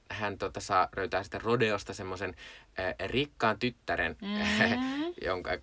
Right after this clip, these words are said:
Speaker 1: joka on, jonka, jonka isä on tämmönen joku traktorimyyjä
Speaker 2: Joo,
Speaker 1: tai joku tällainen.
Speaker 2: isojen farmikoneiden myyjä.
Speaker 1: Kyllä. Ää, ja sitten hän tota, päätyy sit sinne, hänen kanssa naimisiin ja sitten tota, sinne kuvataan vähän aikaa sitä, että miten ne kummatkin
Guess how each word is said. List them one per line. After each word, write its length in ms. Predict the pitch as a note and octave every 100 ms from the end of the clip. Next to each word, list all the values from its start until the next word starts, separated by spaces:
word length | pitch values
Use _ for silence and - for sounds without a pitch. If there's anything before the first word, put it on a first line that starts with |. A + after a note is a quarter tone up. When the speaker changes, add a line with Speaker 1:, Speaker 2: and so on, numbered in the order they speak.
| - -
Speaker 1:
joka 200 | G2+ G#2+
on, 100 | G2+ -
jonka, 240 | G2+ G#2
jonka 180 | G#2 G2
isä 200 | G2 A2+
on 60 | F#2
tämmönen 240 | F2 F2+
joku 140 | F2 F2+
traktorimyyjä 960 | - G2+ - F2 E2 D#2 - - F2+
Speaker 2:
Joo, 180 | B3 F#3
Speaker 1:
tai 100 | E3
joku 140 | - -
tällainen. 380 | - D#2+ - C#4+
Speaker 2:
isojen 480 | - D4 A#3 G3
farmikoneiden 840 | F#3+ - G3+ F#3 D#3+ E3 D#3 - -
myyjä. 420 | D#2 - - D#2
Speaker 1:
Kyllä. 300 | G2+ F#2+ F2 E2 - - -
Ää, 240 | F2+ F2 -
ja 80 | F2+
sitten 320 | F2 - E2+
hän 180 | F2 D#2+
tota, 400 | E2+ E2+ E2 D2+ - _ D2+
päätyy 300 | - F#2 G#2+
sit 180 | C3 D3
sinne, 240 | - B2 A#2 -
hänen 180 | A#2 A2
kanssa 200 | G#2 B2
naimisiin 520 | B2 A2+ - G2+ F#2
ja 80 | F2
sitten 300 | G2 D2+ F#2
tota, 380 | - D#2+ F2 E2+ - _
sinne 180 | E2+ F#2+
kuvataan 400 | F2 A2 G#2 F#2
vähän 160 | F#2+ F#2+
aikaa 240 | E2 E2
sitä, 180 | E2+ -
että 120 | D#2+
miten 200 | F2 E2+
ne 60 | E2+
kummatkin 480 | - F2 E2+ F2